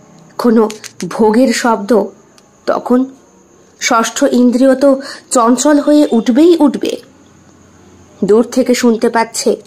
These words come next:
তান্ত্রিক একটি পুরুষ কণ্ঠ। চারিদিকে বদ্ধ ঘরে ভেতরে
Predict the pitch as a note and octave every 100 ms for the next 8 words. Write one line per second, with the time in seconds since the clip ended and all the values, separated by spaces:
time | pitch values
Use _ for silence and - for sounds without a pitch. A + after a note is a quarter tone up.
0 | _ _ - G#3 A3+ A3+ G#3+ - - _
1 | _ _ _ _ _ _ - C4 C4 C4+
2 | C4+ D#4 D#4+ - - - - - - _
3 | _ _ _ _ _ _ _ _ _ _
4 | _ - - - _ _ _ _ _ _
5 | _ - A#3+ A3 G#3+ A3 G#3+ G#3 G3+ -
6 | G#3+ G#3 G#3 G#3+ - - _ _ _ _
7 | _ _ _ _ G3 G#3+ B3+ E4 E4 -